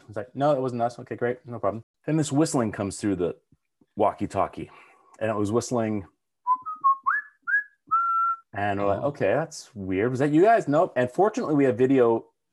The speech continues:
Speaker 1: w-, at the same time from both inside and outside, so that we know nobody was playing any tricks on anybody. And that's something we never did. We never played tricks on each other because it just contaminates evidence. But if
Speaker 2: Yeah.
Speaker 1: a-, an outside observer could now see that we have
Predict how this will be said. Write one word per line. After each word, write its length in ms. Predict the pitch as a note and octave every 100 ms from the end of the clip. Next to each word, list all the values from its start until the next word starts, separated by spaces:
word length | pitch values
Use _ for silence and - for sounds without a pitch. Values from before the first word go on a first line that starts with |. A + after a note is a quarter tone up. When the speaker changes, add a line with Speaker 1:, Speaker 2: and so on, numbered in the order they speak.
| -
Speaker 1:
w-, 280 | B2 A#2 -
at 120 | A2+
the 60 | A2+
same 300 | - C3 A#2
time 300 | B2+ B2 G#2
from 100 | F#2
both 220 | G2 - B2
inside 240 | A#2 A#2+
and 100 | G2+
outside, 460 | G#2+ - F#2+ F2 -
so 200 | G#2 F2+
that 120 | F#2+
we 100 | G2
know 500 | G#2 A2 A#2 G2+ G2 _ _ _ _ _ -
nobody 380 | G#2 A2 G#2+ G#2
was 160 | F#2+ - _ -
playing 200 | A2+ G2
any 120 | F#2
tricks 300 | E2 G2+ -
on 60 | F2+
anybody. 360 | E2 E2 D#2+ D#2+ - B2
And 60 |
that's 120 | C3 D#3+
something 200 | C3+ A#2+
we 80 |
never 200 | A2+ G2+
did. 220 | F2 F#2 E2+
We 80 |
never 200 | F#2 G2 D2+
played 300 | - F#2 -
tricks 200 | G#2+ -
on 140 | G#2 - D#2+
each 220 | - B2+
other 180 | G#2 G#2+
because 440 | F#2+ G2 F2 - _ _ _ _ _ _
it 80 | G#2+
just 140 | F#2+ -
contaminates 560 | G2 A2 F#2+ F2+ D#2+
evidence. 340 | F2+ F2+ A2+ F2+
But 320 | F#2+ F#2+ - - _ -
if 180 | A#2+ A2
Speaker 2:
Yeah. 140 | B2 C3 A2
Speaker 1:
a-, 60 |
an 60 | A2+
outside 320 | G#2 D3 C3
observer 440 | G#2+ A2+ C3 A2+ F#2+
could 200 | A#2+ A2
now 180 | A2 G2+
see 280 | - A2+
that 120 | F#2 F#2+
we 80 | F#2
have 180 | F2+